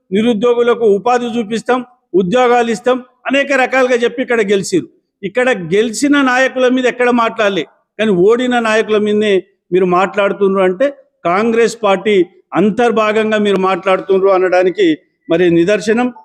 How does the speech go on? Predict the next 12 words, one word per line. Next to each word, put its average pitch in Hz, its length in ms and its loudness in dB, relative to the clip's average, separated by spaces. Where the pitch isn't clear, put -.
కవిత 196 280 0
గారికి 220 400 0
ఇంకా 202 280 0
మేము, 208 300 0
ఆ, 170 120 2
చాలా 214 220 0
సందర్భాల్లో, 208 680 0
ఆ, 160 60 -2
ఆమె 175 440 0
ఇక్కడ 196 240 0
మెదక్ 190 360 0
వచ్చినప్పుడు, 175 520 -2